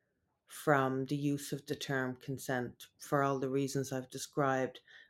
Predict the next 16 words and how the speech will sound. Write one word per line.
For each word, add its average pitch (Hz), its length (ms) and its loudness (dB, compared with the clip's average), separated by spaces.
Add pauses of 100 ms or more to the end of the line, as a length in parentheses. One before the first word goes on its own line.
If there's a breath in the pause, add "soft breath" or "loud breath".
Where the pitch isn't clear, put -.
(120 loud breath)
But 160 120 8
of 156 80 0
course, 175 420 6
we 156 100 6
have 147 340 2
to, 131 340 0
like, 123 260 -2
as 131 440 -2
you 165 220 4
alluded 143 500 0
to, 139 260 -4
replace 156 560 4
that - 240 -2
with - 120 -4
something 131 440 -4
else. 127 340 -4